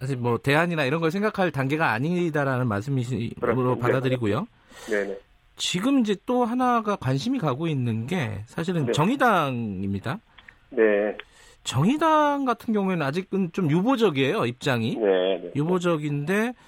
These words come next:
Speaker 1: 어, 최종적인 입장은 뭐 오늘이나 뭐 늦어도 내일까지는 나올 것 같아요.
Speaker 2: 네.
Speaker 1: 이, 지금 어떻게 보고 계세요, 정의당 움직임은?
Speaker 2: 저는 이제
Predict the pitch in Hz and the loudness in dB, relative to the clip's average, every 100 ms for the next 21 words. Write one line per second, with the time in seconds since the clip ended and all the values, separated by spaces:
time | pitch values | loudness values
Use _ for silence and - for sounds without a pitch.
0 | - _ 156 139 139 254 262 254 202 156 | -20 _ -6 -4 -2 0 0 0 -2 0
1 | 202 185 143 123 135 202 208 196 180 160 | 0 0 0 0 2 4 4 4 2 0
2 | 160 156 135 - _ _ _ 127 131 131 | 2 2 0 -4 _ _ _ -6 -2 0
3 | 165 240 208 131 160 180 160 117 110 185 | 2 2 4 2 2 0 0 0 0 0
4 | 135 104 156 113 175 - - - _ - | -2 -2 0 0 -2 -8 -20 -20 _ 0
5 | 107 - 98 226 202 143 330 311 254 175 | 4 4 4 4 2 2 2 2 2 2
6 | 151 208 147 143 139 127 120 120 127 113 | 0 -2 -2 0 0 0 -2 -2 -2 -2
7 | 196 - _ _ _ _ _ _ _ _ | -2 -6 _ _ _ _ _ _ _ _
8 | - - - 143 160 170 175 175 180 180 | -14 -12 0 6 8 10 8 8 6 4
9 | 190 190 170 165 | 4 4 2 2